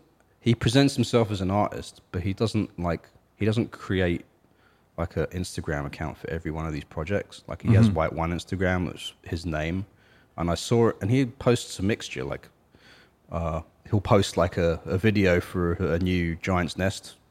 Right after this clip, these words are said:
Speaker 1: track, and then he's like, "I've got a new album coming." They, they have a live album coming out, I think, with Arc de Soleil, which they recorded outside Nashville or something,
Speaker 2: Mm-hmm.
Speaker 1: um, which is, like, whole live versions of these songs,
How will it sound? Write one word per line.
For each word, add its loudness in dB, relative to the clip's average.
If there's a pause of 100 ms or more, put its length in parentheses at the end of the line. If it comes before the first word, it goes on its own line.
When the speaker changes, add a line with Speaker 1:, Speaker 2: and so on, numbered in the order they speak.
(160)
Speaker 1:
track, -2 (200)
and 0
then 2 (360)
he's -4
like, 2 (120)
"I've -10
got 0
a 0
new 4
album 6
coming." 0
They, 2 (100)
they 2
have 4
a 0
live 2
album 0
coming -4
out, -2
I -10
think, -4
with -4
Arc 2
de -8
Soleil, -4
which -8
they -4
recorded -4
outside -4
Nashville -6
or -8
something, -8 (140)
Speaker 2:
Mm-hmm. 2 (420)
Speaker 1:
um, -4 (120)
which -12
is, -8
like, -6
whole -2
live -2
versions -4
of -10
these -6
songs, -10